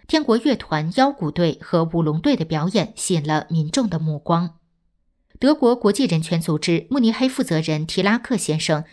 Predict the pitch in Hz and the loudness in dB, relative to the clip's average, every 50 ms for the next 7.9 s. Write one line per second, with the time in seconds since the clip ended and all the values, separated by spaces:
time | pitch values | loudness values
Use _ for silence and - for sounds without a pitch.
0 | _ _ - - 196 180 170 175 170 - 170 180 - 254 220 - 294 254 202 - | _ _ -2 0 2 2 2 0 0 0 -2 0 0 0 0 2 0 0 0 -2
1 | - 156 151 - - - 262 269 269 - 175 151 147 165 170 165 156 - - 165 | -4 -4 -4 -2 0 0 0 0 2 0 -2 -2 -2 -4 -4 -4 -4 -2 -2 -2
2 | 170 165 - 160 143 143 147 - _ _ _ - - 165 165 170 156 147 - - | -2 -2 -2 -4 -4 -4 -6 -12 _ _ _ -4 -4 -2 -2 -2 -2 -2 -2 0
3 | - 175 147 - - _ _ _ _ _ _ _ _ _ _ _ - - 254 277 | 0 0 -2 -2 -6 _ _ _ _ _ _ _ _ _ _ _ -4 0 0 2
4 | 277 311 302 302 - 208 202 - 262 180 170 160 165 - - 165 170 - 180 151 | 4 2 2 4 2 0 2 2 0 0 0 -2 -2 0 0 -2 0 0 -2 -2
5 | 151 - 165 160 - - 262 277 269 208 165 165 170 156 156 156 160 160 190 180 | 0 0 0 0 0 0 0 2 2 2 2 2 0 0 0 -2 0 0 0 0
6 | - 185 160 - 254 262 277 - 285 202 165 - 175 165 160 - 160 156 147 156 | 0 -2 -2 0 0 -2 0 0 0 0 2 0 0 0 0 -2 -4 -4 -4 -6
7 | 151 - 220 226 240 220 175 - - 156 156 - - 165 156 147 - | -6 -2 -2 -2 -2 -2 -6 -4 -6 -6 -6 -4 -2 -2 -2 -2 -4